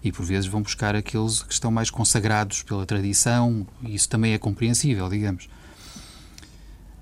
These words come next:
Eh, de qualquer modo, o meu interesse vem de muito longa data. Eu, desde criança, que tentei perceber que sentido é que tinha a vida e essas coisas todas. Portanto, uma busca espiritual eu sempre tive.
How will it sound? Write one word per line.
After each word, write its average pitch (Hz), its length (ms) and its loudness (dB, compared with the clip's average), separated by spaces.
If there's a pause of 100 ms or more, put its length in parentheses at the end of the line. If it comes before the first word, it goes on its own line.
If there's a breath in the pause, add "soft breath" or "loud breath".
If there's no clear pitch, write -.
(120)
Eh, 127 360 4
de - 80 -4
qualquer 190 240 4
modo, 143 160 6
o 131 40 4
meu 139 160 6
interesse 127 240 4
vem 135 120 4
de 131 60 6
muito 127 220 2
longa 107 220 2
data. 82 340 -6
Eu, 87 520 -8
desde 95 260 -2
criança, 110 680 2
que - 120 -16
tentei 101 360 0
perceber 95 420 -2
que - 80 -2
sentido 98 380 -2
é 95 80 -2
que - 40 -14
tinha 98 220 0
a 87 40 0
vida 92 380 0
e 85 80 0
essas 87 220 -2
coisas 101 320 -6
todas. 92 340 -2
Portanto, - 400 -6 (640 loud breath)
uma 135 160 6
busca 151 380 4
espiritual 127 640 2
eu 123 80 4
sempre 107 260 2
tive. 78 300 -6